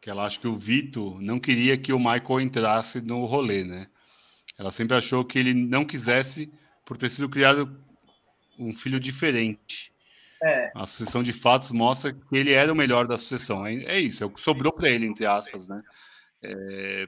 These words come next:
Speaker 1: porque o outro filho era explosivo, o outro era um que só queria balada, mulher, lá pra, pra Las Vegas e tudo mais.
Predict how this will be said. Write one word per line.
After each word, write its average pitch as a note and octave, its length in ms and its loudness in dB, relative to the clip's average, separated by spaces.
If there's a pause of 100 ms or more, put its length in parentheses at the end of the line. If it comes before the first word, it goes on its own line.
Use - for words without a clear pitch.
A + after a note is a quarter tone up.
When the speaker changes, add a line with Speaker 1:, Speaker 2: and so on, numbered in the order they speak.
Speaker 1:
porque - 220 -8
o A#2 80 2
outro A2+ 300 2
filho A2 240 2
era G#2 160 4
explosivo, D#3 640 0
o C3+ 60 6
outro A#2+ 340 6
era A2 220 2
um A2 560 -4
que - 60 -20
só G#2+ 100 -8
queria G#2 280 -4
balada, B2 600 4
mulher, A2+ 520 -2 (520)
lá G2+ 180 -2
pra, G2+ 120 -8 (120)
pra G2+ 180 -6
Las G2+ 220 0
Vegas C#3 500 0
e A2 60 -10
tudo A#2+ 220 -6
mais. C#3 580 -4